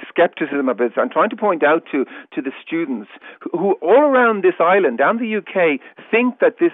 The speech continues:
somehow is, is a, is a workable policy. I don't really think it is,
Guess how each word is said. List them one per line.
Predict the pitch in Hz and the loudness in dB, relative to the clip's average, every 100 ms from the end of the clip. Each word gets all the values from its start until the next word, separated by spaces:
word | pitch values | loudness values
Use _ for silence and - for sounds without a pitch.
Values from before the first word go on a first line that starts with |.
| - | 0
somehow | 165 175 139 117 110 | -4 -2 -2 0 -2
is, | 113 - | -4 -6
is | 127 | -2
a, | 123 | -2
is | 113 123 | -2 -2
a | 127 | -4
workable | 110 127 131 110 - | 0 0 0 -4 -6
policy. | 127 123 123 160 | -2 -2 -2 0
I | 196 | 0
don't | 208 226 214 | 2 -2 -2
really | 147 165 151 | -2 -2 -2
think | 131 147 127 | -6 -8 -6
it | 123 | -2
is, | 151 123 | 0 -2